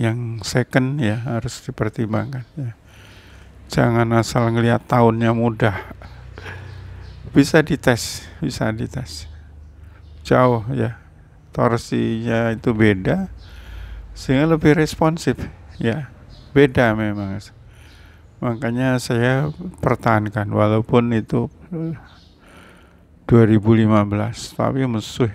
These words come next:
ori semua, ya. Dan kilometernya saya belum panjang itu. Belum,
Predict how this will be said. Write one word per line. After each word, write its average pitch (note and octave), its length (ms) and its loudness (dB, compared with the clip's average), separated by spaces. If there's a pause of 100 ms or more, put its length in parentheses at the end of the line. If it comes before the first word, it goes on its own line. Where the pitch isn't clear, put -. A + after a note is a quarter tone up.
ori A#2+ 320 4
semua, B2+ 560 -4
ya. C3 240 -4 (1400)
Dan D3+ 720 2
kilometernya D#3 960 2
saya D3+ 320 -2
belum G#2+ 320 4
panjang F#2+ 560 -2
itu. F#2 160 -12 (2000)
Belum, D#3+ 440 2